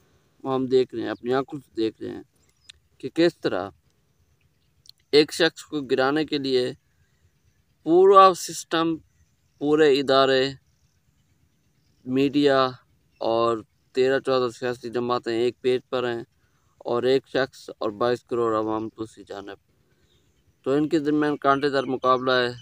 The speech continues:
लेकिन जीत किसकी होगी, ये एक सोचने वाली बात है। तो जीत हमेशा हक की होती है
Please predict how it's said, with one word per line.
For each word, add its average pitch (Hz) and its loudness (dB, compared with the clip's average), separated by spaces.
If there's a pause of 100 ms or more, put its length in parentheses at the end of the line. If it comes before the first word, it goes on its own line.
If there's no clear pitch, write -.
लेकिन 120 -4
जीत 120 -2
किसकी - -12
होगी, 107 -10 (100)
ये 104 -4
एक 110 -12
सोचने 113 -8
वाली 113 -2
बात 107 -4
है। 107 -8
तो - -8
जीत 131 -2
हमेशा 151 -2
हक 139 2 (100)
की 160 0
होती 143 0
है 131 -2